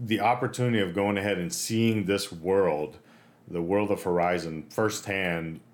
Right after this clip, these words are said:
watching it in V R and getting to, like, interact with the stuff, uh, in the Horizon Call of the Mountain title, like, that's really appealing to me. A-, and so, like, you guys have previous alluded that,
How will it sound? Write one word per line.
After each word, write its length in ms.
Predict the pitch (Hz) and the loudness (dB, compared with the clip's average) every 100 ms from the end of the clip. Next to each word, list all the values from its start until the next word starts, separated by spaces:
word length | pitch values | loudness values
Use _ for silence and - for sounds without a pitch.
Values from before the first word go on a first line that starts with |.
| - | -12
watching 520 | 87 90 104 101 90 | -2 0 0 -2 -2
it 300 | 90 90 87 | 0 -2 -4
in 240 | 110 98 82 | -6 -4 -2
V 220 | 95 95 | -2 2
R 400 | 90 92 92 90 | 2 4 2 2
and 160 | 85 | -2
getting 280 | 82 87 87 | -2 -2 -2
to, 180 | 87 82 | -2 -4
like, 240 | 80 80 - | -2 -4 -4
interact 520 | 101 87 87 92 - | -4 0 0 -2 -4
with 100 | 87 | -10
the 100 | 87 | -8
stuff, 340 | - 95 87 - - - - - | -6 -2 -2 -4 -20 -20 -20 -14
uh, 320 | 87 85 82 - | -6 -4 -4 -6
in 320 | 92 85 85 | -6 -4 -4
the 100 | 82 | -4
Horizon 480 | 92 90 90 85 82 | -2 0 0 -4 -4
Call 200 | 90 87 | -2 0
of 40 | |
the 60 | 78 | -2
Mountain 300 | 92 113 87 | -4 -4 -4
title, 380 | 85 78 78 - - - - | -6 -4 -6 -10 -20 -20 -6
like, 240 | 92 90 | -2 0
that's 280 | 110 151 - - 90 | 2 0 0 -8 -8
really 480 | 90 101 110 113 | -2 2 4 4
appealing 460 | 92 104 101 92 78 | 2 0 0 0 -4
to 100 | 82 | -6
me. 260 | 78 76 65 | -8 -10 -12
A-, 180 | 87 92 - | -12 -12 -10
and 340 | 104 92 87 - | -6 -6 -8 -10
so, 420 | - 117 90 87 85 | -4 2 4 4 2
like, 340 | 87 82 80 - | 2 0 -2 -12
you 200 | - 110 | -6 -2
guys 320 | 143 101 90 90 | 2 2 2 -2
have 140 | 85 | -6
previous 420 | 101 92 90 85 | -4 -2 -2 -4
alluded 560 | 90 85 85 85 80 80 | -4 -4 -2 0 -2 -6
that, 300 | 85 78 | -6 -6